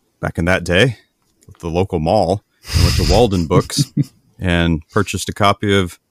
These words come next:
Les Miserables, and I read the thing, and I loved it. And then years later, I discovered that the three hundred and fifty <laughs> page version of Les Miserables I read was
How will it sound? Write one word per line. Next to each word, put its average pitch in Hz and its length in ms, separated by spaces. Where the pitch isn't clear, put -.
Les 95 120
Miserables, 123 500
and 78 80
I 82 60
read 120 260
the 104 60
thing, 73 320
and 73 100
I 80 60
loved 107 300
it. - 100
And 95 160
then 110 100
years 110 260
later, 110 320
I 87 40
discovered 90 580
that 95 140
the 87 140
three 143 280
hundred 120 340
and 95 140
fifty 107 520
<laughs> - 420
page 107 540
version 113 440
of 95 120
Les 110 140
Miserables 104 440
I 104 40
read 98 320
was 180 260